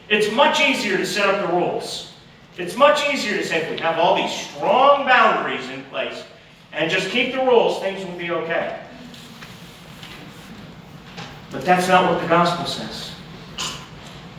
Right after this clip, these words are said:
The gospel, in telling us to live by faith, is saying, "Remember who you are in Christ. Remember your identity in Christ.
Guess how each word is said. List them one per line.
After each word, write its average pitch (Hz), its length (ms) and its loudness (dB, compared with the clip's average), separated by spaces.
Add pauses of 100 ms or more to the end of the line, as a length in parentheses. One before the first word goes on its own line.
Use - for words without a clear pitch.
(220)
The - 60 -12
gospel, 175 480 4
in 151 140 2
telling 185 320 4
us - 180 0
to 135 80 -2 (160)
live 190 300 4
by 170 160 4 (100)
faith, - 540 0
is - 60 -8
saying, 139 340 0
"Remember 175 400 4
who 160 200 0
you 160 100 0
are 160 220 6
in - 100 -2
Christ. - 320 0 (420)
Remember 185 560 4
your 160 260 2
identity 131 800 -2
in 113 160 -4
Christ. 151 280 2